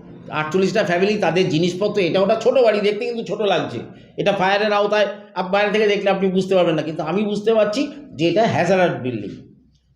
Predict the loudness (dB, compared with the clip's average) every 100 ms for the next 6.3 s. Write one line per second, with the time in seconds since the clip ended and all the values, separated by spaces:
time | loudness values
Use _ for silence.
0 | -4 0 2 2 0 0 0 0 2 0
1 | 0 0 0 0 2 2 2 0 -2 -4
2 | -10 -20 -20 _ -2 0 2 2 2 2
3 | 2 0 2 2 0 2 2 2 0 0
4 | 0 0 0 0 -2 0 -2 0 0 2
5 | 2 0 0 -2 0 0 0 -2 -4 -2
6 | 0 -2